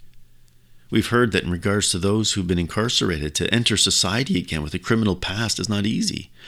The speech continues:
Who's gonna hire you? Who's gonna rent to you? Not in my neighborhood.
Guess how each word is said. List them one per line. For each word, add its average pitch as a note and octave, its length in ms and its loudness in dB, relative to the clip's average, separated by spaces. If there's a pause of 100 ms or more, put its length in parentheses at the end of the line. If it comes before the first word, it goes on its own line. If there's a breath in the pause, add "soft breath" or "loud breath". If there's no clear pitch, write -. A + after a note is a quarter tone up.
(500 loud breath)
Who's C#3+ 180 4
gonna D3 160 2
hire B2 240 0
you? - 260 -4 (520 loud breath)
Who's C#3 140 0
gonna C#3+ 200 2
rent C#3 260 0
to B2 100 -2
you? - 220 -8 (580 soft breath)
Not A2 240 0
in C#3 80 2
my C3+ 200 2
neighborhood. D2 640 -4